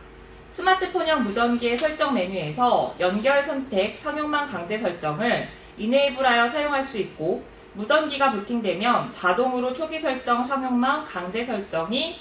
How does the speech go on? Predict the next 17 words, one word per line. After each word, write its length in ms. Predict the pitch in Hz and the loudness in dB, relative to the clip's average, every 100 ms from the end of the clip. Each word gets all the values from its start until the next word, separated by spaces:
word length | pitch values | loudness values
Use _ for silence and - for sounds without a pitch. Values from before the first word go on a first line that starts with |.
| - | -2
비활성화 540 | 190 214 214 214 214 | 2 2 2 0 0
상태로 520 | 233 233 190 190 262 | 0 -2 -2 -2 -2
바뀌게 360 | - 151 220 214 | -4 -10 -6 -4
됩니다. 400 | 180 143 139 135 - - - - - - - - - - - - - - - - - - - - - - - | -4 -6 -8 -10 -12 -16 -20 -20 -20 -20 -20 -20 -20 -20 -20 -20 -20 -20 -20 -20 -20 -20 -20 -20 -20 -20 -10
현재 420 | 359 349 349 320 | -6 -2 2 2
재난 300 | 285 202 233 | 2 2 4
안전망은 880 | 170 170 226 240 208 185 240 226 - 254 | 2 2 2 4 4 2 2 0 -2 -4
헬프데스크를 800 | 330 339 381 294 277 - 254 226 | -4 -2 -2 -2 -4 -2 0 0
운영 280 | 175 196 | -2 -2
중이며, 560 | 196 175 170 151 156 254 - - - - - | -4 -6 -8 -4 -4 -4 -10 -18 -20 -20 -8
헬프데스크를 800 | 349 349 392 349 311 339 302 294 | -4 0 2 2 0 -2 -2 -2
통하여 440 | 294 247 226 226 226 | -2 2 4 6 4
기술 340 | 226 202 269 | 2 -2 -2
지원을 340 | 240 220 214 214 | 0 2 2 2
받으실 380 | 185 175 202 190 | 0 -2 -2 -4
수 120 | 170 | -6
있습니다. 600 | 160 180 170 151 147 | -8 -8 -8 -8 -8